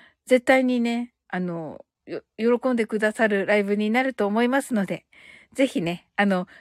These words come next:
出入り自由ですので、ちょっとだけでも、あの、顔を見せていただけたら嬉しいです。はい。あの、ダメな方はね、もちろん、あの、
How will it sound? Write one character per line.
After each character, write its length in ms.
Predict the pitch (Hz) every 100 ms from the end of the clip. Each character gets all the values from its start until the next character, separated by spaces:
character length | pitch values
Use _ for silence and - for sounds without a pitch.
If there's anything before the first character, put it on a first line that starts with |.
| _
出 180 | 294 330
入 140 | 302
り 40 | 254
自 180 | 220 247
由 200 | 254 277
で 100 | 254
す 160 | -
の 120 | 185 160
で、 220 | 151 - - - _ -
ち 100 | 269
ょ 20 |
っ 20 |
と 160 | - 262
だ 140 | 254
け 120 | -
で 140 | 240 170
も、 180 | 156 _ - -
あ 120 | - 190
の、 320 | 180 170 160
顔 260 | - 240 214
を 80 |
見 160 | 202 208
せ 140 | 226
て 140 | 190 160
い 80 | 175
た 120 | 190
だ 120 | 196
け 120 | 226
た 140 | 220 285
ら 120 | -
嬉 200 | 185 170
し 120 | -
い 40 | 170
で 140 | 160
す。 220 | - - _ - - -
は 160 | - 185
い。 100 | - - -
あ 120 | 233
の、 420 | 233 220 214 208
ダ 120 | 247
メ 100 | 320
な 100 | 370
方 240 | 302 202 165
は 100 | 131
ね、 100 | 185
も 140 | 185
ち 120 | -
ろ 100 | 190
ん、 60 | 139 _ _ -
あ 120 | 170
の、 380 | 160 147 127